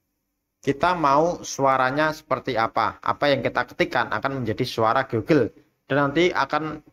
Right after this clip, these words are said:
kita buat menjadi nada dering di W A, ya, atau nada pesan di W A kita,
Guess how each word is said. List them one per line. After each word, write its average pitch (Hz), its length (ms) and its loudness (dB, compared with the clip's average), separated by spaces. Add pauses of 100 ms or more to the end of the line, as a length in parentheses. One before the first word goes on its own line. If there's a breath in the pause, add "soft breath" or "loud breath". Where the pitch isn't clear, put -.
(260)
kita 135 320 0
buat 160 240 0
menjadi 131 480 2
nada 135 240 0
dering 160 480 2
di 135 160 0
W 123 160 0
A, 101 240 0
ya, 104 240 -2
atau 123 320 0
nada 120 160 -2
pesan 135 400 -2
di 110 80 -6
W 104 160 -2
A 98 80 -2
kita, 90 320 -4